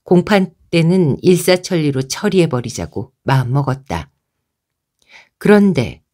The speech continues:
막상 조사를 진행하다 보니 차츰 사건이 복잡하다는 걸 알게 되었다. 경찰 측에서는 단순히 사이토 이사무의 유죄를 주장했다. 가사모리 판사 역시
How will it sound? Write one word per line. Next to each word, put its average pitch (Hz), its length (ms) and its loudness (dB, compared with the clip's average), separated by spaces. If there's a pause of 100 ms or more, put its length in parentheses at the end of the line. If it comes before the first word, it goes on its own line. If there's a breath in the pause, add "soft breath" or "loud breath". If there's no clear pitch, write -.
(300 soft breath)
막상 190 480 0
조사를 180 540 2
진행하다 165 580 2
보니 147 300 0 (300 loud breath)
차츰 208 460 -2 (220)
사건이 143 640 -2
복잡하다는 175 920 0
걸 107 300 -6 (100)
알게 143 340 -2
되었다. 95 520 -10 (680 soft breath)
경찰 185 340 2
측에서는 185 640 0 (220 loud breath)
단순히 175 580 2
사이토 180 840 -4
이사무의 160 720 -2
유죄를 165 920 0
주장했다. 165 760 -2 (800)
가사모리 180 500 0
판사 180 380 -2
역시 151 460 -4